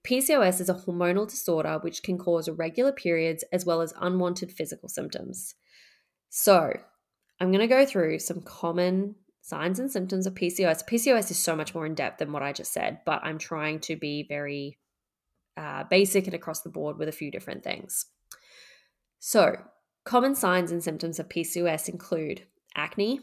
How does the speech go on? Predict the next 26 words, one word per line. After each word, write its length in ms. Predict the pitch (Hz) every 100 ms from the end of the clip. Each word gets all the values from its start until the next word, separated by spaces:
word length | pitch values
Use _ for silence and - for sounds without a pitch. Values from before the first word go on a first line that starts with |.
| _ _ _ 175
oily 220 | 175 196
skin 280 | - 226 226
and 120 | 226
hair, 400 | 185 165 180 226 _ _ _ -
excess 380 | 170 - 233
hair 220 | - 196 185
growth 300 | 185 180 185
on 100 | 180
the 80 | 175
face 340 | 170 165 165
and 160 | 202 185
body. 320 | 156 151 175
So 160 | 185
think 300 | 170 175 170
kind 220 | 170 185 180
of, 60 |
like, 220 | 175 165 -
under 240 | 185 175
your 160 | 180 185
chin, 460 | 180 - 180 170 175
top 260 | - 160
of 100 | 170
your 120 | 170
neck, 420 | 170 147 190 - - _ _ _ - - _ _
hair 300 | - 226 233 240 -
thinning, 440 | 190 180 214 339